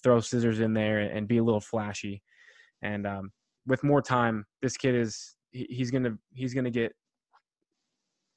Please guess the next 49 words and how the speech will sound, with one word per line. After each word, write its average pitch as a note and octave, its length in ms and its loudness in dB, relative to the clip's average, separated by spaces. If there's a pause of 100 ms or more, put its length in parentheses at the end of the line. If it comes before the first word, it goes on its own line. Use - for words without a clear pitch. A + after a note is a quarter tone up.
(720)
better A#2+ 240 4
and A2 120 0
better, G#2 280 0
and G2+ 80 -6
he's G#2 140 -8
gonna G2+ 180 -6
become G#2 260 -6
more G#2 180 -2
of G#2 40 -4
a G2+ 40 -6
staple G#2 360 -8
in G2+ 60 -8
the G2+ 60 -8
U G2+ 100 -6
S G2 140 -10
Men's G2+ 180 -10
National G2+ 360 -8
Team. G2+ 340 -8 (500)
Like C#3 140 4
you D#3 80 2
said, B2 320 6 (500)
next C3+ 300 -4
we F3+ 80 -2
face C#3+ 280 -2
Qatar A#2+ 500 -2 (720)
in A#2+ 120 -4
a - 20 -6
semifinal, A#2 720 -4
and G#2+ 220 -10 (760)
I C3+ 60 -2
don't C#3 120 2
know C3 100 4
if B2 100 -2
you C3 80 -2
wanna B2 140 -2
give A#2 140 -2
your A#2 100 -2
takes A#2 200 -4
before A2+ 280 -2
I A2 40 0
talk A2+ 240 -4
about A2+ 420 0
kind A2 200 -6
of G#2+ 160 -10
what A2+ 140 -2
I G#2+ 60 -2
think A2 200 -8
about A2 240 -4
this. B2 320 -6